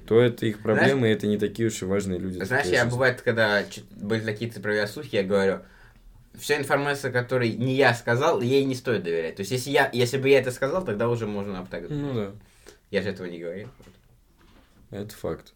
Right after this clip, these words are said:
Speaker 2: Это факт.
Speaker 1: Вот. Поэтому, да, стоит все-таки быть честными всегда и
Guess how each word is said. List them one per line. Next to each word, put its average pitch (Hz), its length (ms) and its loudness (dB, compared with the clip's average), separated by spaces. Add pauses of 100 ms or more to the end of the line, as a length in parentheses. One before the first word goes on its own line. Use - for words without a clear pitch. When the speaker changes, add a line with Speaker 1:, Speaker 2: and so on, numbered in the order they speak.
Speaker 2:
Это - 140 -16
факт. 90 220 -14
Speaker 1:
Вот. 85 280 -12
Поэтому, 110 640 0
да, 139 320 -2 (220)
стоит 113 480 -6
все-таки 101 680 -8 (1400)
быть 110 320 -6
честными 113 500 -4
всегда 113 480 -6
и 95 340 -8